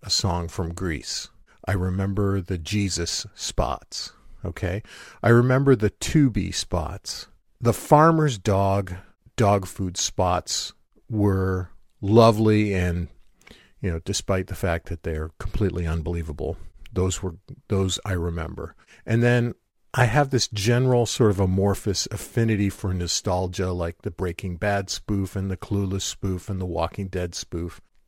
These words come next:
And then I remember a whole lot of wasted money. So, you know, let's talk a little bit about why I remember the things I remember.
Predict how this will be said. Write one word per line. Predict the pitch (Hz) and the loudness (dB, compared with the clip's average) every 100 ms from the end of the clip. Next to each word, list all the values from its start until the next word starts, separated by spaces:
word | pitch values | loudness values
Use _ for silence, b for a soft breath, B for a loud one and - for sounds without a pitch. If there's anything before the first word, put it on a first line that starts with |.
| - | 2
And | 117 120 | 4 6
then | 127 135 - | 6 4 4
I | 117 | 4
remember | 110 113 107 101 | 6 4 2 2
a | 98 | 2
whole | - 127 127 | 4 4 6
lot | 110 101 95 | 6 4 2
of | 85 | -2
wasted | 85 90 - - 76 | -4 -4 -4 -6 -6
money. | 78 65 - B B B B | -8 -10 -12 B B B B
So, | - 104 98 B B B B - | -2 0 -2 B B B B -2
you | 113 | 0
know, | 82 | 0
let's | 98 123 - | -2 -2 -2
talk | - 123 - | 0 0 0
a | |
little | 87 107 143 | -2 0 -2
bit | 98 85 | -2 -4
about | 80 82 82 | -4 -4 -4
why | - 92 92 95 - | -2 -2 0 -2 -2
I | 101 | -2
remember | 92 90 92 92 | 0 -2 -2 -4
the | 82 | -6
things | - 104 90 90 | -6 -4 -4 -4
I | 82 | -4
remember. | 85 85 85 - 85 | -4 -6 -8 -8 -12